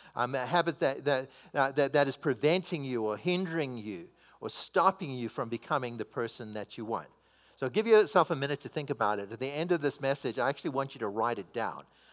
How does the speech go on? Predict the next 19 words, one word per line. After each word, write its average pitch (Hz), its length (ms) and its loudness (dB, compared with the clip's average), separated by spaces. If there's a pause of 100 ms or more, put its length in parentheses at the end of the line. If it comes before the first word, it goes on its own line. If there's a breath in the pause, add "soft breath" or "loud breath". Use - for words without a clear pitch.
(160 soft breath)
Um, 110 220 -4
and 127 100 -4
it's 127 160 -4
yours 165 240 4
personally. 156 480 0
This 123 180 -4
has 123 100 -12
got 120 160 -2
nothing 131 260 -4
to - 100 -18
do 127 100 -2
with 123 100 -2
anyone 139 260 -2
else. 123 300 0
This - 220 -10
is 113 120 -14
just 135 260 -8
for 151 100 -8
you. 113 280 -10